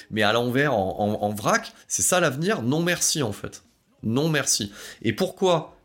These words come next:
Pourquoi je sais que je suis quand même sur une bonne piste ? Pourquoi ? Parce que tout ce que j'ai mis en place, voilà, je le dis, hein, depuis mon point de départ, ben, je récolte ses fruits, hein. Là, là, c'est une anecdote que je vous ai donnée.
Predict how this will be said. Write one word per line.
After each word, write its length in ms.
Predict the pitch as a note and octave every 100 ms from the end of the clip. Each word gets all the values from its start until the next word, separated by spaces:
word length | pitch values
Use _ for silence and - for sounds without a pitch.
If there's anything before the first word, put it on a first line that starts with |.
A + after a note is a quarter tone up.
| _
Pourquoi 300 | C3 - E3+
je 160 | B2+ C#3
sais 420 | - D#3+ C#3 - - -
que 100 | G2
je 60 |
suis 100 | -
quand 100 | A2+
même 100 | G#2+
sur 120 | G2+
une 120 | G2 F#2+
bonne 180 | G2+
piste ? 280 | G2+ G3+ - -
Pourquoi ? 340 | B2+ A2 F2+ - - -
Parce 140 | F2+
que 220 | A2 G2+ - - - _
tout 140 | - G#3
ce 100 | G3+
que 100 | F3
j'ai 140 | C#3+
mis 120 | C#3
en 120 | C3+ B2
place, 460 | B2+ A2 - - -
voilà, 160 | - D#2+
je 80 | D#2+
le 60 |
dis, 160 | F#2 B2+
hein, 100 | G2
depuis 280 | F2 - F#2+
mon 100 | F2+
point 220 | F2+ F#2+
de 40 |
départ, 420 | F#2+ G2 G2 F#2 -
ben, 140 | -
je 160 | - - - - -
récolte 580 | - G2+ G2+ G#2+ G2 E2
ses 160 | -
fruits, 260 | G#2+ - G3+
hein. 160 | C3 C#3
Là, 160 | G2 F#2
là, 120 | F#2+
c'est 220 | F#2 -
une 80 | G2
anecdote 380 | F#2 F#2+ F#2 G2+
que 140 | -
je 60 | E2+
vous 60 | F2
ai 40 |
donnée. 260 | F#2+ G2